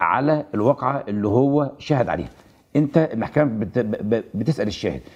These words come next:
ليه إن هو يدلي بشهادته، ملوش في إن هو يعلق على الواقعة اللي بيشهد عليها أو بيعقب عليها، ما-، له إنه يشهد مش إن هو يعلق. فالمحكمة لو ما خدتش بالتعقيب بتاعه هنا، آه، حكمها ما فيش عليه، آه، مأخذ.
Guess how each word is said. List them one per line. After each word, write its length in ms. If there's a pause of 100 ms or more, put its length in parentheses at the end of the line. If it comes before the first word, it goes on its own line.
(200)
ليه 160
إن 120
هو 180
يدلي 240
بشهادته، 380
ملوش 200
في 80
إن 80
هو 120
يعلق 440
على 380
الواقعة 440
اللي 100
بيشهد 240
عليها 180
أو 140
بيعقب 420
عليها، 300 (300)
ما-، 140 (100)
له 160
إنه 140
يشهد 340
مش 160
إن 80
هو 260
يعلق. 340 (400)
فالمحكمة 480
لو 120
ما 80
خدتش 340
بالتعقيب 680
بتاعه 380 (400)
هنا، 320 (140)
آه، 240
حكمها 400
ما 100
فيش 300
عليه، 340 (600)
آه، 360
مأخذ. 360